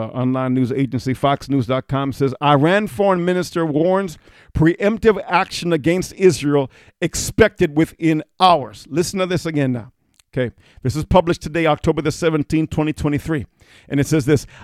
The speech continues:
"Iran foreign minister warns preemptive action against Israel expected within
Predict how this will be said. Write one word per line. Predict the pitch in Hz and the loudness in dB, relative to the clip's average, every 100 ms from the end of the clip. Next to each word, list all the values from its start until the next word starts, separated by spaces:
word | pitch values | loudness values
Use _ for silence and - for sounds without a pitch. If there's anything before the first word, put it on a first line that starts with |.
| - | 2
"Iran | 160 160 156 185 220 240 | 4 6 4 2 2 -2
foreign | - 208 202 180 | -2 4 4 4
minister | 185 202 - 170 | 2 0 2 2
warns | 131 131 233 170 156 180 - - - - | 4 6 6 6 2 0 -8 -18 -20 0
preemptive | 175 175 - 262 302 - 277 294 - _ _ 240 | 4 4 2 2 4 4 0 0 -2 _ _ -2
action | 262 - - 247 | -2 -2 -2 0
against | 247 160 226 226 - _ | 2 4 2 2 -6 _
Israel | 269 233 156 160 165 - - - | 2 2 4 6 6 4 -14 0
expected | - - - - 262 - 202 165 160 | 0 0 -6 4 4 6 2 2 4
within | 185 - 196 185 | 4 4 0 0